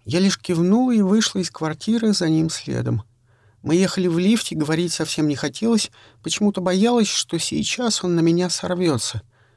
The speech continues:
От Саши просто веяло злобой и яростью, и я совсем не понимала, что такого могло произойти. "Лучше домой, мне нужно переодеться". "Хорошо, иди ко мне".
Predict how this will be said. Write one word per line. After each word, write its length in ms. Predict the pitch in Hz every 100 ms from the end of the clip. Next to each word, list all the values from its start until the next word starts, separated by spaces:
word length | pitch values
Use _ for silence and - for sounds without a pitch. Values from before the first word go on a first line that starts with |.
| _ _ _
От 120 | 120
Саши 320 | - 208 -
просто 360 | 202 202 196 208
веяло 480 | 190 202 185 151 139
злобой 720 | 131 123 139 208 214 214 202
и 100 | 165
яростью, 800 | 185 180 185 170 135 123 - 117 - - - -
и 80 | -
я 100 | 151
совсем 380 | 175 180 - 220
не 100 | 190
понимала, 480 | 165 170 190 214 185
что 300 | - - 220
такого 420 | 220 214 190 196
могло 340 | 175 165 170
произойти. 800 | 175 - 175 165 160 160 151 131 110 _ _ _ _ _ _ _ _ _ _ _ -
"Лучше 340 | 202 233 -
домой, 400 | 214 226 185 127 - _
мне 360 | 143 165 175 180
нужно 320 | 175 165 170
переодеться". 720 | 160 165 165 151 113 - 123 _ _ _ _ _ _ _ _ _
"Хорошо, 540 | - 202 110 - 196 214 _ _ _ _ _ _
иди 180 | 139 165
ко 100 | 180
мне". 280 | 127 117 107